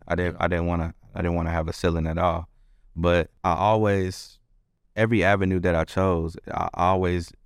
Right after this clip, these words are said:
I always knew it would lead me to real estate. And really, to be honest, um, every time I hear someone talk about entrepreneurship, it's kinda like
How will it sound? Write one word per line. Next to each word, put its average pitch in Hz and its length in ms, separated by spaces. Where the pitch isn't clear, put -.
I 85 80
always 90 360
knew 90 140
it 85 40
would 85 140
lead 87 120
me 85 100
to 78 140
real 80 160
estate. 85 320
And 95 100
really, 120 360
to - 120
be 87 140
honest, 95 480
um, 85 480
every 110 160
time 101 380
I 90 100
hear 95 180
someone 87 300
talk 85 200
about 82 200
entrepreneurship, 85 580
it's 87 140
kinda 87 260
like 85 320